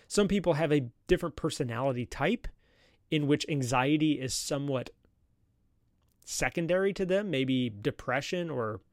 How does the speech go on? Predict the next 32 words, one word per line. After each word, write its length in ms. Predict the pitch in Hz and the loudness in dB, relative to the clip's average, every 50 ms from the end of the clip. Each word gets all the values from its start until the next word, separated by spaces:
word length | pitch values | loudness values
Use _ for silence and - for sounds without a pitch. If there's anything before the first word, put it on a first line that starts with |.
| _ _ _ | _ _ _
something 360 | - - 160 156 143 156 143 | -6 -4 -2 0 0 0 2
else 200 | 135 135 139 - | 2 2 2 2
is 100 | 156 131 | 0 -2
more 160 | 113 127 131 120 | 0 0 -2 -2
prominent. 640 | - - - 101 110 123 165 214 240 233 - - - _ _ _ _ _ _ _ - - _ _ _ _ _ - | -2 -4 -6 -4 -2 -2 -2 -2 -4 -4 -8 -16 -20 _ _ _ _ _ _ _ -20 -20 _ _ _ _ _ -6
Anxiety 460 | 151 143 127 143 147 139 147 151 147 143 | -4 -2 2 2 4 4 4 4 4 2
is 80 | 127 | 2
just 200 | 117 139 123 - | 0 -2 -4 -2
one 120 | 139 139 131 | 0 0 0
of 80 | 127 | 0
their 100 | 120 117 | -2 -2
lesser 380 | 110 107 110 117 - - 131 117 | -2 -2 -2 -2 -2 -2 -4 -4
issues, 400 | 117 113 - - 139 147 151 151 | -4 -4 -4 -2 -2 -2 -2 -2
so 80 | 147 | -4
it's 160 | 127 117 - - | -6 -6 -6 -6
not 160 | 123 117 120 | -6 -4 -4
as 80 | 113 | -4
disruptive 480 | 110 - 117 - - 123 104 - - 113 | -4 -6 -6 -6 -6 -8 -8 -8 -10 -10
to 100 | - 127 | -8 -8
their 140 | 117 107 107 | -10 -8 -8
lives. 400 | 107 117 117 123 139 143 - - _ _ _ - _ _ _ _ _ _ _ _ _ _ _ _ _ _ _ _ - | -8 -8 -8 -8 -8 -10 -14 -18 _ _ _ -20 _ _ _ _ _ _ _ _ _ _ _ _ _ _ _ _ 2
Some 200 | - 214 214 190 | 6 6 6 6
people 220 | 196 196 160 175 | 6 2 4 4
just 220 | 147 - 180 - | 4 4 4 2
have 280 | - 127 127 135 147 156 | 2 4 4 4 4 4
the 120 | 170 214 | 4 2
emotional 420 | 208 196 196 202 196 - - 208 190 | 2 2 2 2 0 0 -2 -4 -2
tools 320 | - 190 180 180 202 202 - | 0 0 0 0 0 -2 -2
to 100 | 202 160 | 0 0
handle 280 | 139 156 156 170 175 | 0 0 0 0 0
their 140 | 175 185 196 | 0 -2 -2
anxiety. 480 | 185 156 185 175 185 196 208 202 - | -2 -2 -4 -4 -4 -4 -6 -8 -10